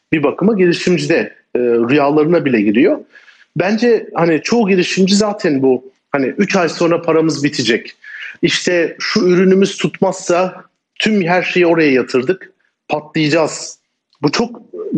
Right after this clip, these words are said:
yani girişimcilerin hani biz hep en başarılı, en büyükleri konuşuyoruz hep ama hani girişimciliğin bir yüzde doksanı bu korkularla, dürtülerle, e, yaşayan, beklentilerle yaşayan. Bence onların hayatında evet yeni bir korku eklendi.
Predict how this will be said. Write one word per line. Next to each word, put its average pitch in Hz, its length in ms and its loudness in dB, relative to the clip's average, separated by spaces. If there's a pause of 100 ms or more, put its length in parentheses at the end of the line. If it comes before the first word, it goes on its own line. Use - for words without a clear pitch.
(200)
yani 123 260 2
girişimcilerin 160 760 2 (300)
hani 131 280 -4
biz - 180 -4
hep - 220 -6 (280)
en 160 200 0
başarılı, 143 440 0
en 151 180 2
büyükleri 147 360 0
konuşuyoruz 113 560 -2
hep 202 140 -6
ama 123 220 -2 (380)
hani 135 220 -2
girişimciliğin 156 720 0 (500)
bir 151 60 2
yüzde 147 500 0
doksanı 175 680 0 (760)
bu 196 160 4
korkularla, 185 720 2
dürtülerle, 165 720 2 (420)
e, 147 40 0
yaşayan, 127 720 0
beklentilerle 147 680 0
yaşayan. 220 380 0
Bence 196 240 2
onların 190 320 4
hayatında 196 500 2
evet 151 200 2
yeni 180 180 4
bir 190 40 0
korku 175 340 0
eklendi. 151 500 -2